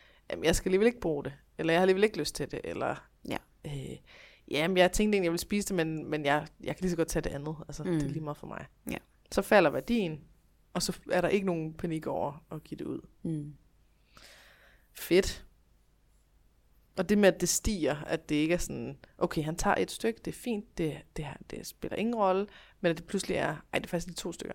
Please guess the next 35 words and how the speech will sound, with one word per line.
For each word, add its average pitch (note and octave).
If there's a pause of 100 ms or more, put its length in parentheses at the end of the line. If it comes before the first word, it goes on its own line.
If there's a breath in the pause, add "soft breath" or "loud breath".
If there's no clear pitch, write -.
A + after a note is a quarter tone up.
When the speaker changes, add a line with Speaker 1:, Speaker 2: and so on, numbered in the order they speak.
Speaker 1:
ej, F3+
det F3+
er -
faktisk F3+
lige F#3+
en F3
række." C#3 (260)
Speaker 2:
Mm. D#3+
Speaker 1:
Det G#3
kunne G#3
også B3
godt D3
have D3
vækket A#2+
noget. A2+
Speaker 2:
Mm. G#3
Speaker 1:
Og F#3+ (100)
man D3+
er C#3+
sådan, D3+ (240)
"Okay, G#3
men F3+
altså, C#3+
det F3+
er E3+
så F3+ (200)
ikke G#3+
mere E3
nu. D#3 (140)
Speaker 2:
Mm. G3
Speaker 1:
Nu, - (300)
nu B3+
skal A3+
vi D3+
lige, D3+